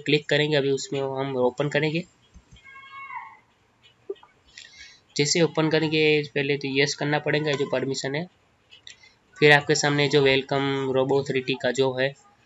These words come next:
जो रोबो थ्री टी का जो welcome स्क्रीन वो फिर आएगी। फिर हमें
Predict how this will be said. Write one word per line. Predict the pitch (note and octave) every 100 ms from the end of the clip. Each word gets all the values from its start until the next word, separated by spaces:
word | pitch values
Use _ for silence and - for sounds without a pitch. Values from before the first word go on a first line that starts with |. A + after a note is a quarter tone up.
| _ _ _
जो | - C3
रोबो | C3 C3+
थ्री | C3 C3
टी | C3
का | C3+
जो | C3 C3 B2+
welcome | B2+ B2 B2+
स्क्रीन | - B2+ B2+
वो | B2
फिर | B2 C3
आएगी। | B2+ B2 C3+
फिर | C3+
हमें | C3 C3 C3